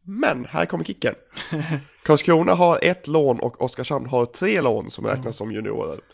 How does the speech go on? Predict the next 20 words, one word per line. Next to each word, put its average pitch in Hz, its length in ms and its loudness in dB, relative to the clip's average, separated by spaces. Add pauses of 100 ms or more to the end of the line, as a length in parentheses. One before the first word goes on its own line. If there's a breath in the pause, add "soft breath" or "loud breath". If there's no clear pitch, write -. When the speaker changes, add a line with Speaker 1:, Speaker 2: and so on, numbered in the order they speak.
(200 soft breath)
Speaker 1:
vilket 120 280 -12
innebär 104 500 -10
att - 300 -16
Leksand - 440 -12
har - 300 -8
flest - 520 -8
egna 143 420 -4
juniorer. - 460 -8 (260)
Speaker 2:
Skräll 170 640 -2
på 147 140 -6
lånen 147 440 -4
där 123 100 -8
på 139 120 -12
Oskarshamn, 143 500 -8
om 135 80 -6
man 135 160 -6
får, 139 340 -6
eh, 139 60 -4
vara 143 140 -6
lite 139 640 -6